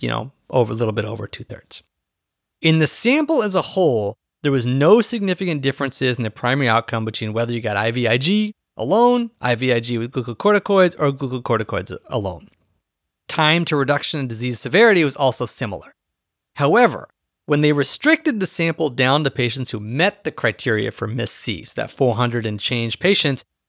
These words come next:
they found some evidence of benefit of glucocorticoids alone over I V I G alone for both of the primary outcomes.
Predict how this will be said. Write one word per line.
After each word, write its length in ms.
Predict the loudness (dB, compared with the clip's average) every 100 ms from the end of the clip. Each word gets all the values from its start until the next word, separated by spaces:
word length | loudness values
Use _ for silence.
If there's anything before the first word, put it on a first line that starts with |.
| _
they 120 | 0
found 340 | 2 2 2 0
some 400 | -2 2 2 2
evidence 480 | 0 0 0 -2 -4
of 260 | -10 -6 -2
benefit 420 | 0 0 0 -2
of 100 | 0
glucocorticoids 960 | 0 0 -4 2 2 2 2 2 2 -4
alone 640 | -6 -2 -2 -2 -4 -8 -12 _ _ 2
over 560 | 6 6 6 2 0 -2
I 220 | 0 0
V 260 | -2 -4 -2
I 140 | -2
G 340 | -2 -2 -2 -4
alone 480 | -6 -4 -6 -8 -12 _ _
for 140 | -4
both 420 | 2 6 6 4
of 60 | -6
the 80 | -8
primary 500 | -6 -8 -6 -6 -4
outcomes. 680 | -6 -6 -12 -18 _ -20